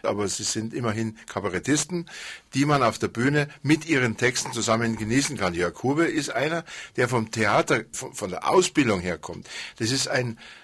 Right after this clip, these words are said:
sensationeller Darsteller, ein Schauspieler, den man auf Bühnen ja viel gesehen hat und immer noch sehen wird, der natürlich, wenn er dann zusätzlich noch gute Texte hat,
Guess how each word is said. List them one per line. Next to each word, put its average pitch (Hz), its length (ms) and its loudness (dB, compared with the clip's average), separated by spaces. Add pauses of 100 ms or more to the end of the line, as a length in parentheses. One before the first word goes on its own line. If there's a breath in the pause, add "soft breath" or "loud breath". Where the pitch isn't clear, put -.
(120 loud breath)
sensationeller 123 960 2 (460 loud breath)
Darsteller, 117 720 2
ein 95 140 -2
Schauspieler, 139 600 2
den 123 180 0
man 120 340 -4
auf 110 220 -6 (180)
Bühnen 113 320 -2
ja 113 160 6
viel 113 240 -4
gesehen 113 420 0
hat 131 140 2
und 107 160 0
immer 104 160 -2
noch 92 160 -4
sehen 104 320 -2
wird, 143 260 2 (600 loud breath)
der 123 140 6
natürlich, 139 480 2
wenn 131 140 2
er 135 100 2
dann 120 300 2
zusätzlich 165 580 2
noch 120 180 -2
gute 131 320 -4
Texte 143 400 2
hat, 165 220 -2